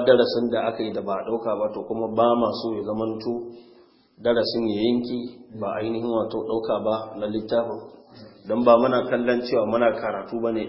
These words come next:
iyaka daure kaɗai. A, ba iyaka daure kaɗai muke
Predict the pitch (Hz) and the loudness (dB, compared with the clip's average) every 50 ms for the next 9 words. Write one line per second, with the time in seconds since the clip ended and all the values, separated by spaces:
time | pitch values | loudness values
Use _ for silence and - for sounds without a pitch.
0 | - - 123 117 117 120 117 - - 123 117 117 123 123 120 120 117 107 98 - | -8 -4 0 2 2 2 0 0 0 0 2 2 2 2 2 2 0 -2 -4 -6
1 | - - 113 - 110 110 110 - - - - - _ - 107 104 101 104 104 - | -6 -8 -8 -8 -8 -12 -12 -14 -18 -20 -20 -20 _ -20 -20 -20 -20 -20 -20 -16
2 | - - 107 107 104 107 104 104 - - - - - - _ _ _ _ _ - | -10 -6 -4 -2 -2 -4 -6 -10 -16 -18 -20 -20 -20 -20 _ _ _ _ _ -20
3 | - _ _ - 101 101 117 123 123 123 - - - - 131 131 127 117 - - | -20 _ _ -8 -4 -2 0 2 2 2 2 0 2 4 4 4 4 2 0 -2
4 | - - - 127 123 123 123 127 127 120 113 | -4 -2 0 0 0 0 0 -4 -6 -8 -8